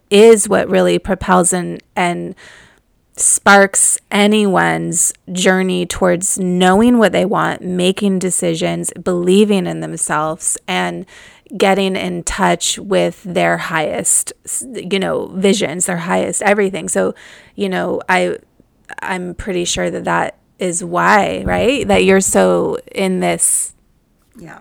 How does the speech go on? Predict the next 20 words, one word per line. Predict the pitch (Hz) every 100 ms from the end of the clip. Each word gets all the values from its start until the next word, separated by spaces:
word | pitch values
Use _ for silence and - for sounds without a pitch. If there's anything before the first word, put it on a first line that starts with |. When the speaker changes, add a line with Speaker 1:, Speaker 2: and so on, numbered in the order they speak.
| -
Speaker 1:
energy. | 202 185 170 - - - - -
Speaker 2:
Well, | 220 214 220
there's | 185 220 208 -
the | 202
low | 190 202
road, | 196 214 220 262 254 _ _ -
there's | 175 170
the | 190
high | 175 180
road. | 143 165 165 - _ _ _ _ _ _ _ _ _ -
Take | 196 -
the |
high | 165 170
road. | 135 - 160 160 _ _ _ _ _ _ -
Go | 196
to | 185
the | 180
highest | 175 165 143 -
place. | - - 123 - - - _ _ _ _ - - -
I | - 196 196 196